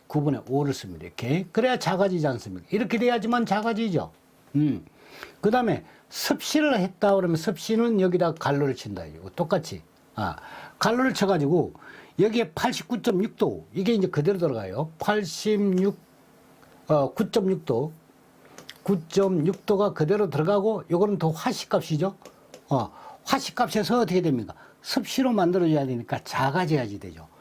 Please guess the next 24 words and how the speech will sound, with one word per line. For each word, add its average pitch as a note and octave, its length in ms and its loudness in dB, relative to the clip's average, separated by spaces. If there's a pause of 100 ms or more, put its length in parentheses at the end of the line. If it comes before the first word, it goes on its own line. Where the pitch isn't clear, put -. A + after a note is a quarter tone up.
(220)
그러니까 B3 340 2
마이너스 F3 580 0
삼십이, B2 680 -2 (640)
요렇게 F#3+ 460 0
뭐냐면 E3 420 0 (440)
계산을 C3+ 380 -2
해주는 G#2+ 300 -4
거예요. D#2 200 -10 (640)
아시겠죠? D#3+ 460 0 (220)
어, B2+ 240 0
그럼 B3+ 240 4
뭐냐면 F#3+ 400 2 (300)
습시 - 360 0
온도가 F3+ 520 2
이제 C3+ 140 2
계산이 D3 460 0
되는 A#2 220 -4
겁니다. F2 360 -10 (100)
그러면 G3 320 0 (380)
리콜을 B3 480 0
하게 G3 160 2
되면 F3+ 360 2 (340)
습시 B3+ 540 0
온도가, F#3 880 2